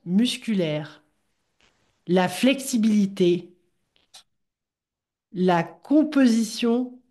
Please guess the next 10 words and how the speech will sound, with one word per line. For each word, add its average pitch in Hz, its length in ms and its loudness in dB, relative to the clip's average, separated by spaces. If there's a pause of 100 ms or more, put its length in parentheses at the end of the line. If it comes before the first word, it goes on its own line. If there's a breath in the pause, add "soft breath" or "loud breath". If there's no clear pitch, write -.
(120)
corporelle. 180 840 -4 (1600)
Le 233 140 2
fitness, 233 800 -2 (140)
c'est - 220 -2
donc 202 420 2
l'équilibre 220 880 0
entre 180 320 -6
ces 175 220 -8
cinq 240 380 0
dimensions 175 680 -2